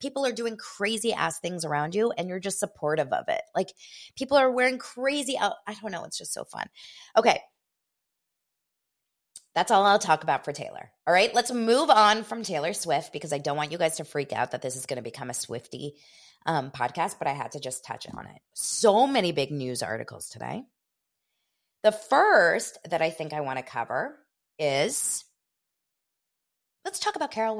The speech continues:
Radziwill making her big podcast return on, um, fellow podcasters, uh, Heather McDonald, Juicy Scoop. So lots of my fans are Juicy Scoopers. Shout out Juicy Scoop. You know I'm a Jeff Lewis fan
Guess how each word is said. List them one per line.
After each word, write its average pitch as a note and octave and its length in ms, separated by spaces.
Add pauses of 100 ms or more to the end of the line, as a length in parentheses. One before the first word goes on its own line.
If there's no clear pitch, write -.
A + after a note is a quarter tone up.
(140)
Radziwill G3 460 (280)
making G3 260
her F#3 100
big F3 240
podcast - 460
return C#3+ 360 (420)
on, E3 460 (120)
um, D3+ 320
fellow E3+ 340
podcasters, C#3+ 1080 (180)
uh, C3 460
Heather F3 240
McDonald, C#3 680 (180)
Juicy G#3 380
Scoop. - 400 (420)
So A3 480
lots G3+ 460
of D4 80
my B3 160
fans G3+ 580
are F3+ 120
Juicy F#3 340
Scoopers. F3 640
Shout F#3 400
out A3+ 160
Juicy D#3 300
Scoop. D3+ 340 (500)
You E3+ 100
know E3+ 160
I'm F3 120
a F#3 60
Jeff D#3+ 280
Lewis D3+ 300
fan C3+ 400